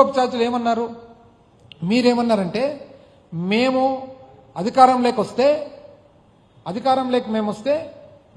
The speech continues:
మేము రేట్లు కరెంటు ఛార్జీలు పెంచము, ఒకవేళ పెంచినది కూడా వీలుంటే తగ్గిస్తామన్నారు. ఈరోజు మీరేమంటున్నారు? ట్రూ అప్ ఛార్జీలు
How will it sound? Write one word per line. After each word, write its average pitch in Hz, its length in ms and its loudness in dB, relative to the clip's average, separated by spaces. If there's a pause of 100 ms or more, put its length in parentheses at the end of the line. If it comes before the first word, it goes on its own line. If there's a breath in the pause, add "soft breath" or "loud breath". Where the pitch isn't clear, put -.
(120)
మేము 269 260 2 (2750)
రేట్లు 262 360 2
కరెంటు 254 320 4
ఛార్జీలు 262 360 4
పెంచము, 196 400 -4 (1120)
ఒకవేళ 277 300 4 (100)
పెంచినది 262 480 -2
కూడా 302 160 -2
వీలుంటే 285 320 -6
తగ్గిస్తామన్నారు. 214 680 -6 (220)
ఈరోజు 277 260 2
మీరేమంటున్నారు? 269 640 0 (440)
ట్రూ 269 180 2
అప్ 269 180 0
ఛార్జీలు 269 420 -2